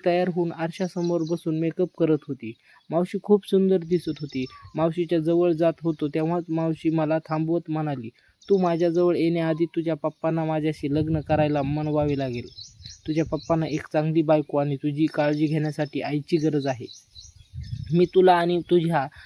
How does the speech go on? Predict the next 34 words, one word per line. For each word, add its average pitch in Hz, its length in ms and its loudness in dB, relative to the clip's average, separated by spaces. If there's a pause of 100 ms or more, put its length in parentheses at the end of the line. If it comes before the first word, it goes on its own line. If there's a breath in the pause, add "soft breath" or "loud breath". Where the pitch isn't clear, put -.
(180 loud breath)
पप्पांची 165 480 -2
खूप 180 220 2
काळजी 160 280 4
घेईन. 131 240 -4 (320)
आता 151 200 0
तू, 170 220 -2 (640)
आता 160 200 0
तू 190 260 0
खूप 214 220 4 (200)
मोठा 175 320 2
झाला 165 260 4
आहेस, 139 400 0
तुला 160 180 2
समजायला 165 540 0
पाहिजे 160 400 2
की 151 160 -6
तुझ्या 160 260 -2
पप्पांचा 156 520 -4
एकटेपणा 156 560 -2
कसा 147 280 -2
घालवायचा." 135 500 -4 (460 loud breath)
पण 151 100 0
मला 160 260 4
मावशीला 160 480 2
माझी 156 300 0
आई 156 220 2
बनवायचं 151 460 0
नव्हतं, 147 240 -2
म्हणून 151 240 0
मी 156 140 0
मावशीला 147 360 -2
म्हणालो, 143 340 -2
"मला 147 300 0
तुला 151 240 0